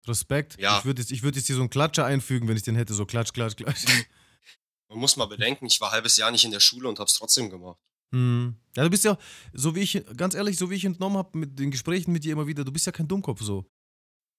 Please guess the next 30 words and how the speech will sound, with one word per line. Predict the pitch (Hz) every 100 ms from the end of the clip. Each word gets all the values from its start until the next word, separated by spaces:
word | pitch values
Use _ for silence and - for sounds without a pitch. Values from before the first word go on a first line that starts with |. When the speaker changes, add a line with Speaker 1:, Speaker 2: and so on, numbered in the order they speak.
| _ _
Speaker 1:
Man | 117
kann | 110 160
sich | 156
mit | 151
dir | 147 156
so | 151
auf | 139
Augenhöhe | - 165 175 170 160
unterhalten | 151 147 160 160 143
und, | 135 117
äh, | 120 123 123
man | 120
fühlt | 120 165 156
sich | 147
verstanden | 139 - 156 143
und | 139 127
man | 120
fühlt, | - 143 135 - - - _ _ _ _
also, | 117 117
dass | 117 123 -
du | 127 120 107 - _ _ _ _ _ _ _ -
was | 139
in | 156
der | 156
Birne | 117 165 151
hast, | 123 107
blöd | 110 104
gesagt. | 104 98 95 - _ _ _ _ _ _ _ _ _ _ _
Ähm, | - 151 147 147 131
Speaker 2:
Ja. | 107 104 113